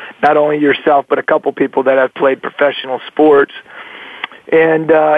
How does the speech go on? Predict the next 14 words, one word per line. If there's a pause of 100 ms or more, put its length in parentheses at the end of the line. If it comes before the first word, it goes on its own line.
you
know,
and,
and,
and
I'm, (120)
and
I'm
also
grateful
to, (400)
to
know
these